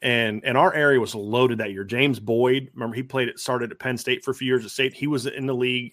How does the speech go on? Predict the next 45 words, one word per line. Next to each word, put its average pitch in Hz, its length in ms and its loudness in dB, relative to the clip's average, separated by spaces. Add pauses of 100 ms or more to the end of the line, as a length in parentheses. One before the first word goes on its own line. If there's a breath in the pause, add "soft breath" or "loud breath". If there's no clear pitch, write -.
Uh, 120 160 -10
we, 135 300 -6
we 139 120 -2
played 120 280 -4
them 127 160 0
in 117 60 -4
the 107 60 -6
playoffs 107 500 -8
my 98 220 -8
sophomore 113 840 -8
year, 92 300 -16
and 92 100 -16
they 92 160 -18
beat 117 200 -8
us. - 340 -16 (880 soft breath)
But 120 340 2
I 143 140 2
went 196 200 4
and 147 60 -4
watched 139 280 2
him 131 180 -2
play 110 360 -6
against 101 280 -10
Deep 135 200 -2
Creek 131 240 0
in 113 80 -6
the - 40 -8
playoffs, - 840 -10 (920)
and 123 160 0
he 175 140 0
had 123 400 0
three 156 400 -2
touchdown 123 500 -4
passes. 92 680 -10 (580)
He - 100 -6
had 143 80 2
a 131 40 2
rushing 135 480 0
touchdown 110 500 -4
on, 107 140 -6
like, 107 140 -8
a 101 60 -12
fifty-yard 135 500 -4
option 110 360 -6
play. 85 420 -18